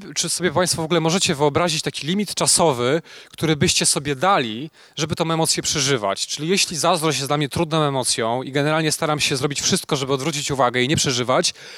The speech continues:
to ile czasu byłbym w stanie sobie dać, żeby tą emocję przeżywać?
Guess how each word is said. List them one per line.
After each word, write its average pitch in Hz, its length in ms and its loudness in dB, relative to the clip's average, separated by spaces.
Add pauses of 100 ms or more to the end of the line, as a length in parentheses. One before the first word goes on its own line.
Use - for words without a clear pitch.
(140)
to 156 100 -6
ile 220 300 0
czasu 196 360 2
byłbym 165 380 4
w - 40 0
stanie 170 300 -2
sobie 139 240 -4
dać, 147 400 2 (300)
żeby 151 200 -2
tą 160 140 2
emocję 160 320 2
przeżywać? 120 680 0